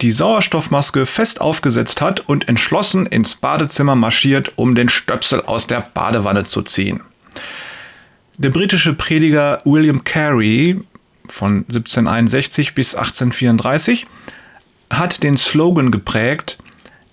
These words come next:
"Erwarte Großes von Gott, versuche Großes für Gott." Im ersten Punkt sind wir oft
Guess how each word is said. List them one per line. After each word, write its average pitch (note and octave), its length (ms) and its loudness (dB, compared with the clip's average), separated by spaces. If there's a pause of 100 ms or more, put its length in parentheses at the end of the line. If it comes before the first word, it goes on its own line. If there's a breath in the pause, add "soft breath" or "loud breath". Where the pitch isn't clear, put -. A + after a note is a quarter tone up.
"Erwarte C3+ 600 0
Großes F3 600 2
von F3+ 200 0
Gott, - 440 -4 (480 soft breath)
versuche A2 800 0 (100)
Großes A2+ 480 0
für - 180 -2
Gott." - 380 -6 (1160 loud breath)
Im - 180 0
ersten F3 340 -2
Punkt C3 480 0
sind C3 380 0
wir - 160 -2
oft - 260 -6